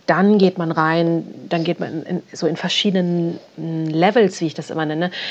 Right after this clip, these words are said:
geht man noch mal rein und macht so dieses, ich nenne das immer so die Feinpolitur, ne, dieses Feintuning, dass man sich noch mal diese Momente anguckt. Was sind so die Schlüsselmomente hier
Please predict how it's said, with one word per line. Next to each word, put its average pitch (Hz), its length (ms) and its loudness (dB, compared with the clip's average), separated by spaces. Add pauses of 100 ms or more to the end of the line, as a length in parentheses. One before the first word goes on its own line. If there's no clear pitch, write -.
(140)
geht 190 160 0
man 180 120 2
noch 170 120 -2
mal 165 180 2
rein 180 440 2
und - 340 -6
macht 165 220 -8
so 185 80 -2
dieses, 175 480 -4 (560)
ich - 160 -12
nenne 185 140 6
das 185 100 4
immer 175 140 0
so 170 80 0
die 175 120 0
Feinpolitur, 175 1080 0
ne, 165 100 -2
dieses 165 240 -6
Feintuning, 160 880 -2 (480)
dass - 160 -4
man 165 120 2
sich 160 140 -4
noch 175 80 2
mal 165 100 2
diese 170 160 0
Momente 170 460 2
anguckt. - 380 -8
Was - 180 -6
sind 185 120 -2
so 185 120 -4
die 190 120 -2
Schlüsselmomente 165 760 -2
hier 139 400 -6